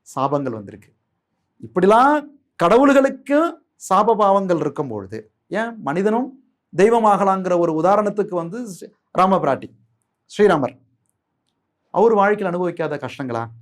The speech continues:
ஏன் வனவாசம் போனார்? ஏன் ஒரு நாட்டை ஆள முடியல? இதெல்லாம் பார்க்கும் பொழுது கடவுள்களுக்கும் சாபம் உண்டு. அப்படி நம்மளை படைக்கக்கூடிய இடத்துல பிரம்மா நம்மளை இருந்தாலும், பிரம்மா நம்மளை படைத்தாலும், நம்மளுடைய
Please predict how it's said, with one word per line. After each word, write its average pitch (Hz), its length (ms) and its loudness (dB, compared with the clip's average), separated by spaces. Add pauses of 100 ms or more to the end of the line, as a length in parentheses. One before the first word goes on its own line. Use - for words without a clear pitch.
(100)
ஏன் 147 220 -4
வனவாசம் 131 420 -6
போனார்? 107 220 -16 (600)
ஏன் 151 140 -2
ஒரு 151 180 0
நாட்டை 131 280 -4
ஆள 117 160 -6
முடியல? 104 340 -16 (1500)
இதெல்லாம் 151 540 -2
பார்க்கும் 165 360 -4
பொழுது 110 560 -10 (320)
கடவுள்களுக்கும் 170 760 -2 (280)
சாபம் 139 480 -6
உண்டு. 110 460 -10 (340)
அப்படி 165 260 0
நம்மளை 190 320 2
படைக்கக்கூடிய 240 600 2
இடத்துல 247 380 2
பிரம்மா 220 540 2
நம்மளை 196 220 2
இருந்தாலும், 156 800 -2 (1300)
பிரம்மா 220 340 2
நம்மளை 196 200 2
படைத்தாலும், 127 760 -2 (580)
நம்மளுடைய 226 580 4